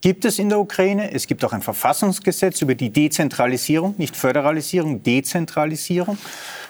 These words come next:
Das ist mit der Europäischen Union auch zusammen ausgearbeitet worden, um diesen Zentralstaat in Kiew in Verwaltungsaufgaben auszugliedern. Und das war auch der Sinn und Zweck und das wurde auch in Minsk hineingeschrieben.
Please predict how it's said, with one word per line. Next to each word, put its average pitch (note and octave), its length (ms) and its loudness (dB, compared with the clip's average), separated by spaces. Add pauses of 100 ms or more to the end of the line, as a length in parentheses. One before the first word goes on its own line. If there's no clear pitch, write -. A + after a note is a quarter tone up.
Das - 340 0
ist - 520 0
mit G3+ 400 0
der E3+ 180 4
Europäischen D3 540 2
Union C#3 340 2
auch A#2 160 0
zusammen A#2+ 420 -2
ausgearbeitet D#3+ 840 0
worden, D3 240 2
um F#3+ 400 4 (360)
diesen C#3 300 2
Zentralstaat E3 960 2
in D3+ 200 2
Kiew F#3+ 420 2 (2250)
in E3 220 4
Verwaltungsaufgaben E3 1400 2
auszugliedern. B2 920 0 (460)
Und C3 240 2
das D3 220 2
war E3 120 2
auch F3+ 220 2
der D#3+ 140 2
Sinn F#3 260 2
und E3+ 180 -2
Zweck F3+ 300 2
und D3 120 0
das D3 200 0
wurde D#3+ 200 4
auch D#3 100 -4
in D#3+ 100 4
Minsk F3 240 0
hineingeschrieben. F3 920 2